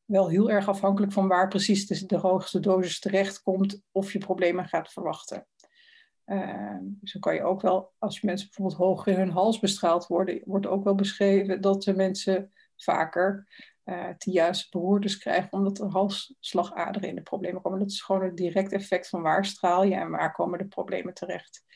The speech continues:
Ehm, daar doe je niks aan. Je kan wel, en dat doen radiotherapeuten ook, eh,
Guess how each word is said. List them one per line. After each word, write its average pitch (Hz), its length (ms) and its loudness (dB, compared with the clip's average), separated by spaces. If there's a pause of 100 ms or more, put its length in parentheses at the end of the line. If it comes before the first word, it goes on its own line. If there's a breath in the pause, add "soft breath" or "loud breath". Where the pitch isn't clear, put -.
(600 loud breath)
Ehm, 190 300 2
daar 208 200 2
doe 190 160 8
je 226 60 10
niks 247 260 4
aan. 247 320 4
Je 196 180 2
kan 175 280 0
wel, 175 320 4
en 208 80 2
dat 175 160 0
doen 185 160 -2
radiotherapeuten 196 880 2
ook, 196 280 0 (460 soft breath)
eh, 180 440 4